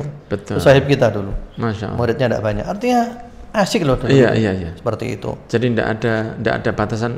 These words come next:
Speaker 1: ana sama antum beda, nggak ada seperti itu sama sekali.
Speaker 2: Nggak ada gap. Dan ini, Bib, satu lagi yang penting, Bib. Dan ini mungkin banyak yang, uh, belum tahu ya, masalah panggilan Habib.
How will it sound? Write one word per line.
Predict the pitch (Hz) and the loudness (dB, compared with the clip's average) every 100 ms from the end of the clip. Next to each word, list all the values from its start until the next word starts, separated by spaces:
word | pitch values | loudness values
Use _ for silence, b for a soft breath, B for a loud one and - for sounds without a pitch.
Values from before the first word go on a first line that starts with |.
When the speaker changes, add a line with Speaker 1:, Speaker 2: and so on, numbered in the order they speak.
| - - | -10 -6
Speaker 1:
ana | 113 113 127 135 139 | -2 0 2 2 2
sama | 120 117 113 | 0 0 -2
antum | 117 131 | 0 2
beda, | 110 98 139 | 2 2 4
nggak | 135 123 | 4 2
ada | 113 | 0
seperti | 104 110 113 | 0 -2 -2
itu | 107 | -4
sama | 104 | -4
sekali. | 101 156 | 2 4
Speaker 2:
Nggak | 165 | 6
ada | 160 185 | 6 6
gap. | - 101 - - - - | 4 -2 -2 -12 -18 4
Dan | 151 185 | 6 8
ini, | 202 170 | 8 8
Bib, | - 127 | 4 4
satu | 135 123 | 4 4
lagi | 139 131 127 | 6 6 6
yang | 113 | 2
penting, | 107 110 104 98 | 2 0 0 -4
Bib. | 98 - - - - | -8 -12 -16 -14 -2
Dan | 120 117 | -2 2
ini | 135 151 | 4 6
mungkin | 131 120 147 | 6 6 4
banyak | 127 110 117 127 | 6 4 4 4
yang, | 123 120 117 117 B B B - | 2 2 -2 -4 B B B -10
uh, | 113 107 | -6 -4
belum | 113 110 104 | -2 -2 0
tahu | 107 101 101 | 0 0 -2
ya, | 98 113 | -4 0
masalah | 113 127 127 131 127 135 - B B B B - | 2 4 6 6 4 2 -6 B B B B 2
panggilan | 143 117 120 131 131 131 - | 4 4 4 6 4 0 -6
Habib. | - 120 101 95 | -4 -4 -2 -6